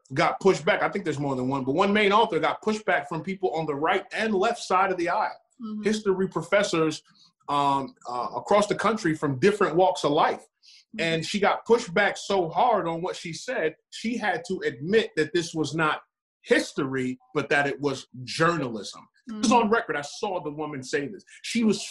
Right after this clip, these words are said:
Speaker 1: forced to that because a lot of what's in it is subjective and opinion. It's editorial.
Speaker 2: Mm-hmm.
Speaker 1: It's not history. But again, a lot of people don't even know. They just hear he banned critical race theory. What's that?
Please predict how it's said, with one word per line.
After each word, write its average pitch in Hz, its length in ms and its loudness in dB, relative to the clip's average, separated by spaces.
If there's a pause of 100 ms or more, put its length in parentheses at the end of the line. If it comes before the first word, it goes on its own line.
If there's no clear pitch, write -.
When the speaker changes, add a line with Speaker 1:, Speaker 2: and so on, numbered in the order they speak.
(100)
Speaker 1:
forced 277 440 2
to 147 220 4
that 143 280 0 (260)
because 190 240 2
a 185 60 2
lot 196 180 2
of 185 140 0
what's 185 280 2
in 233 140 2
it 202 160 0
is 170 240 -2
subjective 165 800 0 (280)
and 151 120 0
opinion. 185 480 -2
It's 190 140 -6
editorial. 220 540 0 (320)
Speaker 2:
Mm-hmm. 214 220 -12
Speaker 1:
It's 214 260 0
not 196 260 -2
history. 185 380 -4
But 214 140 0
again, 269 440 -2 (200)
a 123 60 -8
lot 151 180 -2
of 160 80 -6
people 185 200 -4
don't 185 160 -2
even 202 220 -2
know. 240 180 2
They 165 100 -2
just 175 220 -6
hear 180 200 -4
he 175 140 -10
banned 165 300 -4
critical 170 360 -8
race 196 240 -4
theory. 131 280 -4
What's 180 180 -8
that? 220 220 2